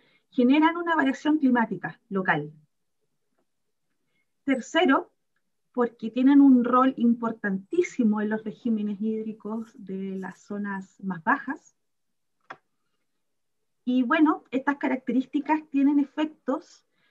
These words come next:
eh, sobre los hábitats, generando una gran cantidad de microhábitats a, a lo largo de todo este gradiente,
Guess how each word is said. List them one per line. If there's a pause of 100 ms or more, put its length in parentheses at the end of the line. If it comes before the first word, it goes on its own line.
(160)
eh,
sobre
los
hábitats, (320)
generando (500)
una
gran
cantidad
de
microhábitats (200)
a, (100)
a
lo
largo
de
todo (300)
este
gradiente,